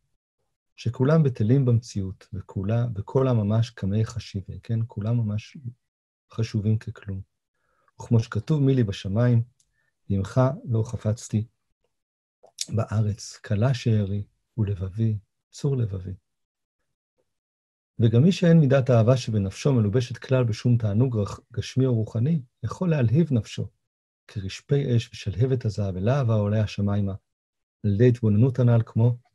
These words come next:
שהתבאר לקמן. אז האהבה הזו, שה-, ה-, שיר, תישארי עוד רגע בפסקה הזו, האהבה הזו, אה, ש-, שהוא מתאר כאן, אהבת העולם כאן,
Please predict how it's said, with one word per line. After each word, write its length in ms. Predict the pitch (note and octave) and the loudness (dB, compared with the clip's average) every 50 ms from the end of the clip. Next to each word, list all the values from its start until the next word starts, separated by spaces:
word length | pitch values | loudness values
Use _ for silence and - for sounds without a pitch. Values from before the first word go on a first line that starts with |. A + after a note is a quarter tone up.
| _ _ | _ _
שהתבאר 520 | - - G#2+ F#2+ _ - G2 G2+ G2 F#2+ F#2+ _ _ _ _ - _ _ - | -12 -10 -10 -10 _ -6 -6 -4 -4 -6 -8 _ _ _ _ -20 _ _ -12
לקמן. 400 | A2 - - F2+ E2+ E2 E2 E2+ - _ _ _ _ _ _ _ _ _ _ _ _ _ _ _ - | -12 -10 -8 -8 -8 -8 -8 -12 -14 _ _ _ _ _ _ _ _ _ _ _ _ _ _ _ -4
אז 220 | G#2+ G2 F#2 G2+ G#2 G2+ - E3+ _ _ _ _ _ _ _ _ - | -4 -2 0 0 0 0 0 -6 _ _ _ _ _ _ _ _ -4
האהבה 400 | A2 G#2 G#2 G#2 G#2 D3+ F3+ E3 | -2 -2 -2 0 2 4 6 6
הזו, 460 | D3 A#2 G#2+ D3+ F3 D#3+ C#3 C#3+ C#3 - _ _ _ _ _ _ _ - | 6 4 4 6 6 6 6 4 0 -6 _ _ _ _ _ _ _ -16
שה-, 480 | G3+ - - - G#2+ G#2 G#2 G2+ G2+ G2+ - - _ _ _ _ _ _ _ _ _ _ _ _ _ _ _ _ _ _ _ _ _ _ _ _ - - - | -16 -14 -6 -2 0 0 2 0 0 -2 -4 -8 _ _ _ _ _ _ _ _ _ _ _ _ _ _ _ _ _ _ _ _ _ _ _ _ -16 -6 -2
ה-, 260 | A#2+ A2 A2 G#2+ A#2+ E3 A3 A3+ G#3+ G#3 - G3 | 0 2 2 2 0 -2 -4 -6 -10 -8 -8 -10
שיר, 300 | - - - C#3 C3 B2 | -12 -6 0 2 2 2
תישארי 440 | A#2+ - A2+ A2+ - A#2 A2 A2 A2+ | 4 2 0 0 2 2 4 6 6
עוד 160 | A#2+ A#2+ G#2+ | 6 6 6
רגע 220 | A2 A2 A2 A2 A2 | 4 4 4 4 2
בפסקה 580 | F#2+ G2+ G2 G2 - - - - - - C3 | 2 0 -2 -4 -4 -8 -12 -8 -2 2 2
הזו, 220 | A#2+ A#2 - G#2+ G#2 - _ _ _ _ _ _ _ - | 2 2 2 -2 -4 -4 _ _ _ _ _ _ _ -6
האהבה 300 | G#2+ G#2 A2 A2 D#3 G3+ | -4 -2 0 0 2 2
הזו, 460 | F#3+ D#3+ B2+ - D#3+ E3 D#3+ - - G3+ D3+ | 2 0 4 6 6 6 6 4 2 -2 -2
אה, 260 | A#2+ A2+ G#2+ A2 G#2+ G#2+ | 0 0 2 2 0 0
ש-, 140 | G#2+ - - A2 G#2+ - F#3 | 0 0 2 2 2 2 -2
שהוא 200 | - - B2+ A#2 | -4 -2 2 2
מתאר 380 | A2+ A#2+ B2 A#2+ D3 D3 C3+ A#2 | 2 2 2 2 4 4 2 2
כאן, 320 | - A2+ A2 A2 - E3 | 2 2 2 2 2 2
אהבת 360 | G#2+ G2+ G2 G2+ C3 B2 - | 0 0 2 2 0 2 4
העולם 500 | B2 A2+ G#2 G#2 A#2 C3 C3 A#2+ A#2+ A#2 | 4 4 6 6 6 6 6 6 4 4
כאן, 300 | A#2 - A2 G#2 G#2 G#2+ | 2 0 -2 -2 0 -2